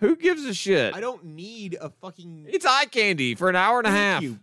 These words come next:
Speaker 2: You know what? Fuck you, Paul Thomas Anderson. That's
Speaker 1: Fuck.
Speaker 2: all I gotta say about that. I don't need
Speaker 1: Not
Speaker 2: any more movies from him.
Speaker 1: I'm with you.
Speaker 2: Slow ass bullshit. Give me the dumb fun shit where the Iron Giant gives a thumbs up like he's the Terminator.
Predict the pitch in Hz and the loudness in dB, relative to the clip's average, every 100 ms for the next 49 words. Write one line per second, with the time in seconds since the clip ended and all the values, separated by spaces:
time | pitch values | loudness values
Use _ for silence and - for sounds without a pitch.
0 | _ 190 247 247 277 269 277 269 240 185 | _ -12 -6 -2 -2 -4 -6 -6 -6 -6
1 | 147 131 127 117 110 104 104 101 98 98 | -4 -4 -8 -12 -12 -16 -18 -18 -20 -18
2 | 110 175 247 233 233 226 208 233 220 226 | -14 -12 -8 -6 -6 -6 -6 -8 -8 -10
3 | 226 233 160 208 233 240 269 240 180 160 | -10 -10 -6 -6 -6 -10 -10 -8 -4 -2
4 | 151 143 139 123 123 - 113 113 90 87 | -2 0 0 -2 -6 -10 -12 -12 -12 -16
5 | 139 285 208 170 101 - 107 - 147 131 | -20 -8 -6 -6 -8 -10 -18 -12 -4 -4
6 | 123 117 92 - 117 110 - 110 95 _ | -2 -6 -10 -14 -12 -12 -14 -16 -16 _
7 | _ _ 220 285 302 277 196 254 254 - | _ _ -8 -6 -6 -6 -4 -4 -4 -6
8 | 226 240 - 165 175 170 185 196 214 190 | -6 -6 -4 -4 -2 -4 -4 -4 -4 -4
9 | 190 208 185 139 165 180 - 180 156 160 | -2 -2 -4 -6 -6 -6 -4 -4 -2 -4
10 | 170 175 208 226 - 302 277 180 131 90 | -4 -8 -10 -8 0 0 0 -4 -6 -10